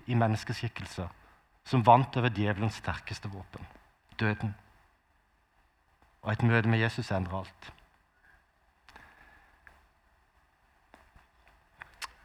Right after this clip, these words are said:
Jeg har lyst til å lese igjen det som, eh,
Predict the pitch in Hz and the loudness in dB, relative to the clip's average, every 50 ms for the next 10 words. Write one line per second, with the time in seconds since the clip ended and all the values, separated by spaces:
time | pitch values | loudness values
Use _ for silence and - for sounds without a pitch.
0 | - - - - - - - 110 143 170 175 - - 196 190 - 196 185 180 160 | -20 -20 -20 -20 -16 -6 -2 0 0 0 2 4 4 4 6 8 8 10 10 8
1 | 160 156 156 165 160 - - 170 147 131 143 156 147 139 143 - - - 151 139 | 8 6 6 6 4 2 2 4 6 6 6 6 4 2 0 0 0 2 4 6
2 | 139 139 139 139 135 135 131 127 127 127 127 127 123 120 120 123 120 120 | 6 6 6 8 8 8 8 8 6 6 6 6 4 4 4 4 4 2